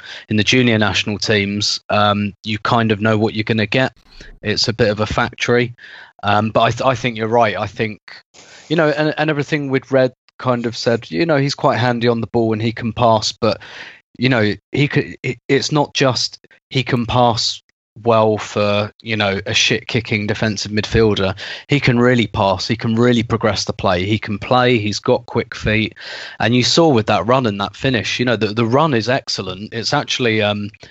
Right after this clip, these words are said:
it's, it, it's not quite as easy as it looks. Like, he catches Dyer off guard. It's a lovely spin and run forward. Um, and then the finish is just, I loved it because I really, really thought, um, 'cause I was, I was, you know, at that side of the pitch,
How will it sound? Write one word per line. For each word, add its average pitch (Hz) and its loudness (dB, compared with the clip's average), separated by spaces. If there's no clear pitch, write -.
it's, - -2
it, 131 -6
it's 135 0
not 170 0
quite 160 4
as 120 -2
easy 113 0
as 107 -2
it - -4
looks. - -2
Like, 107 -2
he 120 -4
catches 123 -2
Dyer 120 2
off - -4
guard. 107 2
It's - -4
a 110 0
lovely 123 0
spin 113 -2
and 107 -6
run 107 2
forward. - -2
Um, 104 2
and 117 0
then 139 2
the 113 -2
finish 123 -2
is 98 -8
just, - -6
I 120 4
loved 127 2
it 92 -6
because 107 -6
I 120 2
really, 135 2
really 123 2
thought, 110 0
um, 101 0
'cause 113 0
I 123 4
was, 117 2
I 113 0
was, 107 -4
you 120 -4
know, 104 0
at 110 -8
that - 0
side 107 0
of 101 -6
the 101 -6
pitch, - -4